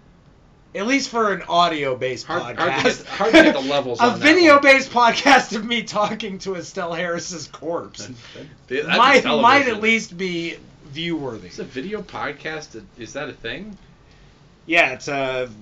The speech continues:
Speaker 1: vlogcast.
Speaker 2: Vlogcast?
Speaker 1: A Vcast.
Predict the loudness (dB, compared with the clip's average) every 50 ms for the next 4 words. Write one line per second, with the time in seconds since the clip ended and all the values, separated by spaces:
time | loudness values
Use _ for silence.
0 | -20 -16 -12 -8 -6 -4 -2 0 0 -2 -2 -4 -6 -4 -2 0 0 0 0 -2
1 | -4 -8 -16 -16 -16 -16 -16 -14 -14 -14 -14 -16 -16 -14 -14 -12 -12 -12 -14 -14
2 | -12 -10 -8 -8 -6 -2 0 2 2 4 4 2 0 0 -4 -16